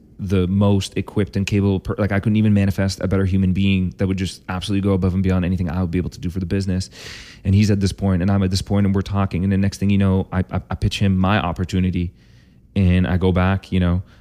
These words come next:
to, to, to the others, and I was like, "Okay, well, here's this crazy thing, like, A K's down, and you're down, and da, da, da, da, da, and everything happens." And then next thing you know, I'm out, he's in,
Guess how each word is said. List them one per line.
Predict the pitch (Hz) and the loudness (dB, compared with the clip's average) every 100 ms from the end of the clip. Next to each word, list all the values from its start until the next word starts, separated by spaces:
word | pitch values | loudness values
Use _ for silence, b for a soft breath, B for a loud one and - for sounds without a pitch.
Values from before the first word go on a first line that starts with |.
| B | B
to, | - - - | -20 -12 -12
to, | - - | -12 -12
to | - | -4
the | 95 98 | 0 2
others, | 104 104 95 | 4 4 4
and | 90 | 2
I | |
was | 90 | 0
like, | 87 | -2
"Okay, | 87 95 | -2 0
well, | 90 90 78 - | 0 0 -4 -10
here's | - 101 90 | -6 -4 -4
this | - | -4
crazy | 98 92 | -2 -2
thing, | 90 101 101 95 | 0 0 2 0
like, | 87 b b b b - | -2 b b b b -6
A | 95 | -2
K's | 104 92 | 0 0
down, | 107 107 107 98 | 2 2 2 2
and | |
you're | 92 110 | 2 2
down, | 113 107 | 2 2
and | 98 | 0
da, | 110 | -2
da, | 104 | -2
da, | 107 107 | 0 0
da, | 104 | 2
da, | 101 101 | 2 2
and | 90 92 - | 0 -2 -4
everything | 98 107 104 | -4 0 0
happens." | 98 113 123 117 101 92 | 0 0 0 0 -2 0
And | 98 | 0
then | 101 95 90 B - | 0 0 -4 B -4
next | 107 101 | -2 0
thing | 104 | 0
you | 104 | 2
know, | 98 95 | 2 0
I'm | 98 110 | 0 2
out, | 104 101 95 | 2 2 0
he's | - 120 101 | 2 2 4
in, | 104 95 101 | 2 2 -2